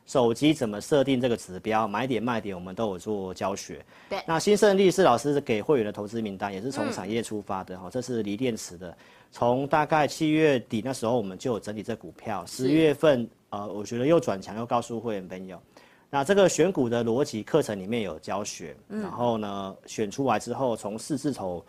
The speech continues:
Speaker 1: 涨到五字头、六字头了。
Speaker 2: 嗯。
Speaker 1: 最近也有做一些整理了哈，所以投资朋友不要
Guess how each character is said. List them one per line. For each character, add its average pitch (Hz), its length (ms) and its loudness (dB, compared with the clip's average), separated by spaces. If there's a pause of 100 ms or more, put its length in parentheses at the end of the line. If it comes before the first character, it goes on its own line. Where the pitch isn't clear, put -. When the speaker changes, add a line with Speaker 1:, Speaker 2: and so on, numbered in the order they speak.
(200)
Speaker 1:
涨 107 220 -6
到 110 420 4 (240)
五 101 140 -8
字 156 100 -2
头、 113 220 0
六 135 160 6
字 127 100 2
头 92 200 -4
了。 - 160 -14 (200)
Speaker 2:
嗯。 214 180 -8
Speaker 1:
最 185 140 4
近 185 160 0
也 165 60 4
有 120 100 6
做 131 220 0
一 127 40 0
些 127 160 -2
整 107 240 -8
理 101 140 -8
了 87 80 -14
哈， 90 260 -16
所 143 140 -2
以 147 100 4
投 117 140 -4
资 131 100 -4
朋 131 80 -4
友 107 100 -2
不 120 100 -8
要 131 180 -2